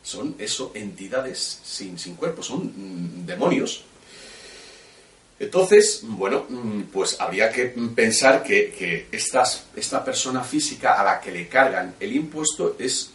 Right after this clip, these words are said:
es un ser, pero sin alma, es, es tu parte, mm, tu parte física sin el alma. Entonces, mm, mm, vamos atrás y vamos a recomponer qué significa el impuesto sobre la renta de las personas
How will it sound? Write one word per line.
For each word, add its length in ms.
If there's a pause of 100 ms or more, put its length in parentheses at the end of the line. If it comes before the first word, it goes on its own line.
es 320
un 160
ser, 360 (200)
pero 180
sin 220
alma, 200
es, 220
es 100
tu 160
parte, 540
mm, 580
tu 160
parte 280
física 420
sin 400
el 160
alma. 240 (1800)
Entonces, 640
mm, 60
mm, 540
vamos 300
atrás 400
y 20
vamos 220
a 80
recomponer 580 (340)
qué 160
significa 720 (540)
el 160
impuesto 640
sobre 420
la 160
renta 520
de 240
las 160
personas 720